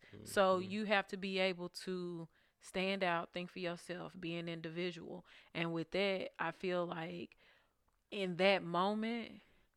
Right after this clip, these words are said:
Speaker 1: Willow made a decision to think for herself. She told him the day before, "Okay, I'm tired. I'm ready to go home. I'm done.
Speaker 2: Oh,
Speaker 1: I'm
Speaker 2: during the,
Speaker 1: done."
Speaker 2: during the concert,
Speaker 1: Yeah.
Speaker 2: her tour?
Speaker 1: After her t-, after her little concert, she was like, "I'm done.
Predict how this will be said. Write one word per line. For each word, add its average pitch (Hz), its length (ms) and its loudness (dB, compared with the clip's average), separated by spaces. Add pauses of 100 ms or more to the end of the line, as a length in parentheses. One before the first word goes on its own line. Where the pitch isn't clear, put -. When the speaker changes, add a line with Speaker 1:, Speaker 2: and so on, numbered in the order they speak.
(200)
Speaker 1:
Willow 190 720 6 (500)
made 175 360 4
a 175 80 2
decision 165 560 -4
to - 120 -14
think 165 240 -10
for - 140 -8
herself. - 540 -10 (1040)
She 202 280 0
told 196 360 6
him 190 340 0
the 180 80 -2
day 175 220 4
before, 185 540 -2
"Okay, 170 400 2
I'm 180 140 -8
tired. 196 380 2
I'm 226 120 -2
ready 175 140 0
to 160 60 -4
go 170 140 -2
home. 185 360 -2
I'm 208 140 0
done. 190 380 4 (220)
Speaker 2:
Oh, 113 140 -4
Speaker 1:
I'm 214 160 10
Speaker 2:
during 214 140 6
the, 196 40 8
Speaker 1:
done." 233 260 10
Speaker 2:
during - 160 2
the 113 60 -4
concert, 131 500 0
Speaker 1:
Yeah. 202 400 8
Speaker 2:
her 156 100 0
tour? 143 360 -2
Speaker 1:
After 196 340 8
her 220 120 6
t-, - 180 -6
after 196 360 6
her 220 120 6
little 226 200 2
concert, 254 500 4
she - 100 -2
was 285 120 2
like, 277 140 8
"I'm 330 120 6
done. 302 420 4